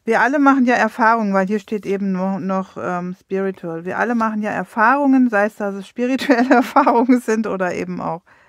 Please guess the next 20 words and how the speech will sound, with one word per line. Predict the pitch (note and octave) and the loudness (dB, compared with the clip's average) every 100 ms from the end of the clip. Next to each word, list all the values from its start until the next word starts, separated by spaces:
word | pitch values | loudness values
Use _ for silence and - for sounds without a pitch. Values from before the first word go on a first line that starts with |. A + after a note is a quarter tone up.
| _ | _
Menscherfahrungen. | F#3+ G#3+ D#4+ - - A3+ - G#3+ G3+ A3 A3 A3 A3 - - _ _ _ _ _ _ _ _ | -2 0 0 -4 -8 -6 -2 0 2 2 -2 -4 -8 -12 -20 _ _ _ _ _ _ _ _
Ähm, | G#3 G#3 G#3 G#3 G3+ - | 0 2 0 -2 -8 -8
und | G3+ G#3 - | -8 -6 -6
wir | A3+ | -4
sollen | G#3 A3+ B3 | 2 2 2
einfach | - A3 A#3+ A3+ | 0 -2 -2 -6
diese | - A3 A3+ | -6 -6 -4
Erfahrungen | G3+ - G#3 G#3 A#3 A3+ G#3+ | -4 -2 2 2 2 -2 -4
auch | F#3+ G3+ G3+ _ _ _ _ _ | -2 -2 -4 _ _ _ _ _
wertschätzen, | G3 A3+ C4 D4 C#4 - A#3+ | -2 -2 0 -2 -2 -2 -4
egal | A3 G#3 G#3+ | -2 0 2
ob | G#3 G3 | 0 -4
es | G3+ - _ _ _ _ _ _ _ _ _ _ _ _ _ _ _ | -8 -12 _ _ _ _ _ _ _ _ _ _ _ _ _ _ _
alte, | G3 G#3 B3+ | 0 0 0
Er-, | A3+ G#3+ - | -2 -2 -2
also | G3 G3 F#3 C#3+ A#1+ | -4 -4 -6 -10 -16
destru-, | - F#3 G#3+ B3 A3+ G#3 | -14 -6 -4 -2 -4 -4
also | F#3 F#3 | -6 -6
für | - G3 | -4 0
uns | A#3+ C4+ - | 2 2 0